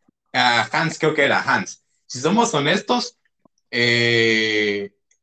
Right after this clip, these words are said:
este pe-, eh, Hans hubiera sido mejor gobernante que las otras dos, ya que técnicamente Elsa, pues, se escapó, dejó su puesto, su-, quedó su hermana,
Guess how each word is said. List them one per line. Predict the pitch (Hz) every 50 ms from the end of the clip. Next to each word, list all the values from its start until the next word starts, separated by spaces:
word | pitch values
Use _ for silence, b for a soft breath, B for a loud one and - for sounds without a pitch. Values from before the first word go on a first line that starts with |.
| _
este | _ 127 147 160 - 226 202
pe-, | - 185 - 127 127 135 127 123 120
eh, | 113 -
Hans | 151 185 214 202 - -
hubiera | 135 135 151 170 165
sido | - 170 170 170 170
mejor | 151 139 131 151 156
gobernante | 160 160 - 151 139 139 147 156 151 - -
que | 156 131
las | 123 120
otras | 139 - 139 127 117
dos, | 120 117 117
ya | 123 123
que | 120 151
técnicamente | 151 - 156 151 156 175 175 - 139 135 135 147 165 165 - 190 202 - _ _ _ _ _ _
Elsa, | - 117 135 165 170 - - 208 208 196 185 170 165 156 151 -
pues, | - 139 131 - - - - -
se | - 123
escapó, | 117 117 - - 107 110 - - 156 196
dejó | 190 175 - 165 165
su | 165 170 156
puesto, | - 160 190 202 196 - - 208
su-, | 208 - 156 143 -
quedó | - 127 135 151
su | 151 -
hermana, | 165 156 147 147 165 196 214 220 240 247